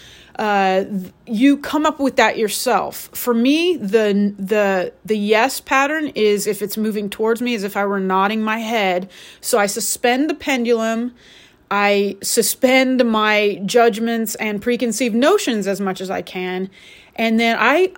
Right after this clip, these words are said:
I like to close my eyes so that I am not, uh,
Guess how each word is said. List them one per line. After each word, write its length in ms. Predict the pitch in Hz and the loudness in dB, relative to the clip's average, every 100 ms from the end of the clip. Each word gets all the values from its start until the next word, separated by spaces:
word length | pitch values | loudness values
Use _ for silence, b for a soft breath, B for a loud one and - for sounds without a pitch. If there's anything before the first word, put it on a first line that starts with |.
| - | 0
I 180 | 247 381 | 4 4
like 160 | 440 | 2
to 80 | 330 | -4
close 440 | - - 233 254 | -6 2 4 4
my 200 | 254 220 - | 2 -2 -4
eyes 640 | 170 175 202 320 370 - B B - | -6 -2 0 2 2 -2 B B -12
so 400 | - 269 233 226 | 0 6 6 6
that 440 | 226 220 214 - - | 4 4 2 0 -4
I 160 | 220 | -2
am 280 | 226 208 202 | 0 0 0
not, 380 | 202 220 226 - _ _ - | 0 0 -2 -6 _ _ -8
uh, 500 | 214 202 190 190 | -2 0 0 0